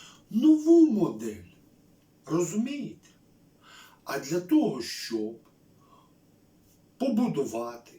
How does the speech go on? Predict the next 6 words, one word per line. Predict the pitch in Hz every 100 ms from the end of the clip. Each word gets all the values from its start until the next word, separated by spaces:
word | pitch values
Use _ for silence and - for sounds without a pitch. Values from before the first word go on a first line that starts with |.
| _ _
нового | 147 220 262 156 127 165 185 151 - - _ _ _ _ _ _ _ _ -
вас, | 131 156 185 - - - _ _ _ _ - - - _
вам | - 165 180 311
потрібно | 302 165 156 202 277 311 240 247 240 226 -
будівний | 107 98 202 277 320 339 339 339 302 220
матеріал. | 175 214 233 180 - 110